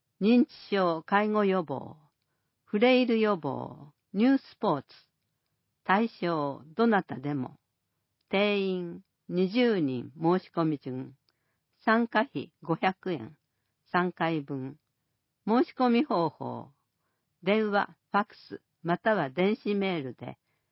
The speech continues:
問い合わせ先へ。問い合わせ先、市レクリエーション協会。電話、ファックスとも、二五三の四七二二。電子メール、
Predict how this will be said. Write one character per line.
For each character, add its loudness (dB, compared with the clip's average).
問 4
い 2
合 2
わ 0
せ -2
先 -10
へ。 -10
問 4
い 4
合 6
わ 4
せ -2
先、 -4
市 -2
レ 0
ク 0
リ 2
エ 4
ー 0
シ -4
ョ 2
ン 0
協 0
会。 -14
電 2
話、 4
フ 2
ァ 4
ッ 0
ク -20
ス -10
と -8
も、 0
二 4
五 2
三 -6
の -8
四 4
七 2
二 -2
二。 -8
電 4
子 -2
メ 0
ー -8
ル、 -14